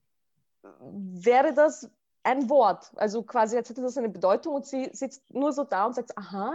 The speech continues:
ja, gut", was weiß ich, was ich ihr gesagt hab. Wahrscheinlich sowas wie Komodo oder sowas, ja. Irgendein erfundenes Wort. Und da hab ich halt gemerkt, okay, ich schau anders aus, ich bin auch anders verkleidet, ich hab keine Ahnung, was ich bin, aber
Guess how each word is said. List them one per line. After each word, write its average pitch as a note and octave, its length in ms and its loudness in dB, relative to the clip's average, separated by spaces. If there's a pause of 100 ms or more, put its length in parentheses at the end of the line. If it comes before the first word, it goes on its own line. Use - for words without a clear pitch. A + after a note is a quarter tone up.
(120)
ja, A3 340 -2
gut", C#4 340 -2
was A3 140 -4
weiß A#3+ 140 -4
ich, B3+ 100 -2
was A3 140 -4
ich G#3 100 -4
ihr G3+ 80 -2
gesagt G3 300 -4
hab. G3 80 -6
Wahrscheinlich G#3+ 320 -2
sowas A3 260 -4
wie A3 260 -4 (600)
Komodo A3+ 600 4
oder G3 140 4
sowas, F#3+ 400 2
ja. G3+ 320 2 (220)
Irgendein A#3+ 260 0
erfundenes A#3+ 640 2
Wort. F3+ 340 0 (580)
Und A3 240 -2
da A3 200 4
hab C4+ 100 2
ich D4+ 160 0
halt C#4+ 240 2
gemerkt, G3+ 380 0
okay, A#3+ 400 0 (920)
ich A3 300 -4
schau G#3+ 160 -4
anders F#3 420 -4
aus, G3 280 2
ich A#3 120 -16
bin G3+ 120 -8
auch F3+ 80 -6
anders F3 300 -6
verkleidet, F3+ 600 -2
ich - 80 -10
hab - 100 -10
keine F3+ 280 -8
Ahnung, F3+ 260 -4
was F3+ 160 -4
ich F3 160 -12
bin, E4 240 -2
aber C#4 380 2